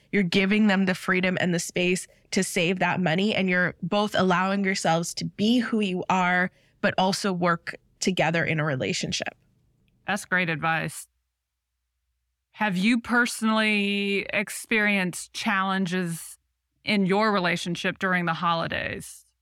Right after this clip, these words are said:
Speaker 1: I have experienced challenges in my relationship during the holidays. So luckily, those things aren't about money, but that's because we've put aside, that's how we function in our relationship. We have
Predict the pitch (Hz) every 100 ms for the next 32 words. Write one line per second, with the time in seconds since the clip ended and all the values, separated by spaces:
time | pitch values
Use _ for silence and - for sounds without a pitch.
0 | _ _ _ - 233 226 208 240 - 226
1 | 226 233 233 - - 208 202 202 202 196
2 | 175 180 175 185 - 196 196 175 185 185
3 | 190 185 190 208 226 - - 196 190 -
4 | 202 226 262 269 220 202 - 185 185 -
5 | 175 180 175 175 175 170 180 190 185 185
6 | - 196 208 180 - _ _ 196 185 -
7 | - _ _ _ - - 196 - 185 175
8 | 175 180 180 190 170 190 190 226 202 185
9 | 190 170 - 175 170 170 175 175 175 -
10 | 196 208 196 190 190 180 165